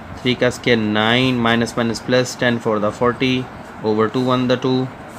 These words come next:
x equal to three plus minus forty-nine by two। इसके दो हिस्से हो जाएंगे आप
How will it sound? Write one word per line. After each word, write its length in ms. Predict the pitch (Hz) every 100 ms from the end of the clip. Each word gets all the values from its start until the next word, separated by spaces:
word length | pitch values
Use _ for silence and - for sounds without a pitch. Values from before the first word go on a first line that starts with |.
| - - - - - -
x 280 | 120 - -
equal 260 | 120 123 117
to 100 | 113 -
three 400 | 135 127 123 123 - - - -
plus 260 | - 131 127 135
minus 260 | 127 123 -
forty-nine 640 | 127 113 120 110 113 123
by 100 | 131 127
two। 160 | 135 127 127 - - - - - - - - - - - - - - - - -
इसके 340 | 117 - 131 127
दो 100 | 120
हिस्से 300 | 123 113 135 131 135 120
हो 120 | 123
जाएंगे 300 | 120 123 123
आप 140 | 123